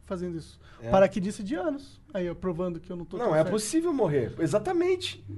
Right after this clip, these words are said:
Speaker 2: Se um paraquedista de
Speaker 1: Mas é
Speaker 2: anos
Speaker 1: possível
Speaker 2: morre
Speaker 1: morrer fazendo pe-, pesca, tá ligado?
Speaker 2: É bem mais difícil do que
Speaker 1: Mano, o
Speaker 2: pulando.
Speaker 1: ator, teve um caso do ator que tava indo pa-, é,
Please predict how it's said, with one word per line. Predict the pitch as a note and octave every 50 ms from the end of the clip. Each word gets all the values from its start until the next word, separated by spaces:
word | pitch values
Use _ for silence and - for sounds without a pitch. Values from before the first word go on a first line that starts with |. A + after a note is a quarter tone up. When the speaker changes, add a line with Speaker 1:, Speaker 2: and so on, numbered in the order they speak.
| - - - -
Speaker 2:
Se | - - A#3
um | A#3
paraquedista | - C#4 A#3 G#3+ A#3+ - - C#4+ A#3+ - - G#3+
de | F#3+ D#3 F3+ B3+
Speaker 1:
Mas | D4 - A#4
é | C#5+
Speaker 2:
anos | - -
Speaker 1:
possível | - - E4 F4+ -
Speaker 2:
morre | G4+ -
Speaker 1:
morrer | G#4 F4 C#4+ E4+ F4
fazendo | - F4 D4+ D4+ D#4+ D#4 F4 E4+ D4
pe-, | A3 - D#4 D4 C#4+ C#4 C#4
pesca, | - - B3+ B3 A#3+ - - - - D#3 C3+ - -
tá | - D3+
ligado? | C#3+ D3 E3 E3+ F3 D3+ D3 - - - _ _ - - - - -
Speaker 2:
É | A#2 A#2
bem | A#2 C3+ C#3+
mais | D#3+ F3 F#3+
difícil | F#3 - - C4 B3 D#3 - -
do | C#4 C4+
que | F4+
Speaker 1:
Mano, | G#4+ G#4 F#4 D#4+
o | D4
Speaker 2:
pulando. | D4 E4 D#4+ - - C#3+ D4+ D#4+ F4
Speaker 1:
ator, | F4+ F4+ D#4 -
teve | - - D#4 C#4 D#4+
um | D#4 D#4 C#4+
caso | - - D4 D4+ D#4 D4+ D4+
do | C4+ D4+
ator | D4 C#4+ C#4 C#4+ - B3+ C4 D4
que | D4 -
tava | - D4 C4+ C4+ C4+
indo | C4+ C4 B3
pa-, | A#3+ - - C4+ G#3+
é, | G3+ G#3+ G#3+ G#3 G#3 G3+ F#3+ F3 -